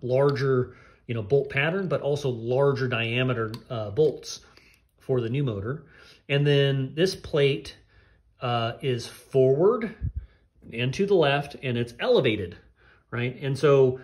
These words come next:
I did all the, the math and the measurements on this. It puts the pinion angle in the exact same location as the stock motor, uh, was originally positioned. So I'll likely have to trim the, the chain guard a little bit,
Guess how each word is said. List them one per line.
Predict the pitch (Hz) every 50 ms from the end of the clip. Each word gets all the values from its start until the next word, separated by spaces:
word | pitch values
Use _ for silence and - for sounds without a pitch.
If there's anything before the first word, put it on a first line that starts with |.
| - - _ -
I | 147
did | 147 226 269
all | 285 285 247 190
the, | 165 139 131 - - - - _ -
the | 139 131 120
math | 123 131 135 180 185 147 131 -
and | 156 135
the | 131 127
measurements | 143 156 151 147 123 123 117 -
on | 123 123 113
this. | 117 117 117 - - - - - - - - - - - - -
It | 165 170 -
puts | - - 262 247 - -
the | 202 190
pinion | - - - 202 214 214 202 185
angle | 143 151 151 151 143 131 127 127
in | 123 117
the | 117 113 - 117 120 - -
exact | - 135 117 110 113 147 151 170 185 180 - -
same | - - 170 165 165 160 156
location | 143 131 - 139 127 127 98 117 110 107
as | 107 110 107 107 104 98 - -
the | - 123 113 113 113 107 104 - - - - - -
stock | - - - 180 151 147 139 - -
motor, | 123 117 113 110 107 107 101 101 101 101 - _ _ _ - -
uh, | 113 107 104 107
was | 110 117 117
originally | 117 113 117 101 110 101 101 98
positioned. | - 117 117 117 117 - - - - - _ _ _ _ - - - - - - _
So | - - 143 139 135 -
I'll | 139 135 139 147
likely | 143 160 208 208 208 - 190 165
have | 160 160
to | - 127
trim | - - - 151 151 160 151
the, | 135 113 95 95 - -
the | 131 123 120 117 113 110 107
chain | 101 - - 120 123 135 147
guard | 156 156 165 170 175
a |
little | 170 175 175 180 185
bit, | 185 226 262 - - _